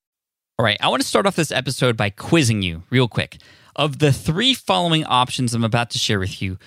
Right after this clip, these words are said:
which one do you think is the best and most efficient for growing your email list and bringing a high quality lead into your ecosystem? So I'm gonna give you three options right now. Number one,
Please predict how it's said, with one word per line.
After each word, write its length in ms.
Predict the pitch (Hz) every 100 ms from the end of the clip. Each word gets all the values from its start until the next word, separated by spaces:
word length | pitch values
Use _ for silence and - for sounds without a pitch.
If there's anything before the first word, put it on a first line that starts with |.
| - _ _
which 320 | 131 240 -
one 240 | 156 139 120
do 60 |
you 220 | 117 127 135
think 280 | 123 107
is 240 | 101 110 110
the 140 | 117
best 680 | 104 - 170 98 117 - - _ _ _ _ -
and 240 | 110 120
most 300 | 147 180 -
efficient 640 | 190 - 110 - 95 - - _ _
for 180 | _ 131
growing 640 | 104 110 117 127 131 135 -
your 320 | 123 110 107 - 143
email 300 | 131 113 92
list 400 | 82 - - - _ _ _ -
and 180 | 117 117
bringing 320 | 127 135 131
a 160 | 113
high 460 | 104 - 143 151 160
quality 520 | - 131 117 117 110
lead 440 | 101 98 95 90 - _
into 400 | 95 95 92 -
your 160 | 95 85
ecosystem? 760 | 92 87 90 - 80 - 113
So 200 | - 113
I'm 80 | 87
gonna 140 | 101 101
give 120 | 110
you 80 | 107
three 200 | 127 110
options 360 | 98 71 90
right 160 | 101 82
now. 140 | 69
Number 260 | 87 127 156
one, 340 | 131 107 160